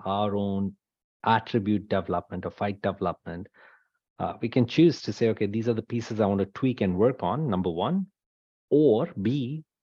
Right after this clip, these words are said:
"Hey, let me be aware of this," because if I've never played this game at this range or know how, how the speed can manipulate there, right, I won't know what hit me if I get there, right?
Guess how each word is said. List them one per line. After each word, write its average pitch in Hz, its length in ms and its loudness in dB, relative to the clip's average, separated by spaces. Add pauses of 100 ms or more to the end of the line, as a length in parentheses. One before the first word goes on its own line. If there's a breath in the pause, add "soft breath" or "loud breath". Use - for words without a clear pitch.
(240)
"Hey, 135 220 2
let 120 280 0
me 151 120 4
be 139 200 0
aware 127 400 0
of - 160 -2
this," 78 240 -8
because 104 400 0 (380 loud breath)
if 110 140 0
I've 117 140 4
never 135 240 4
played 123 420 0
this 113 240 2
game 110 380 0
at 87 160 -6
this 101 300 -4
range 104 400 0
or 95 80 0
know 98 240 2
how, 95 460 -2 (320)
how 101 400 0
the 101 100 -4
speed - 320 -2
can 98 180 0
manipulate 104 520 2
there, 120 360 -4 (480 soft breath)
right, 139 220 0 (360 loud breath)
I 101 120 2
won't 110 380 2
know 113 260 2
what 98 240 0
hit 127 300 -2
me 92 300 -4 (100)
if - 180 -6
I 85 80 -2
get - 280 -10
there, - 240 -14 (1080)
right? 131 280 2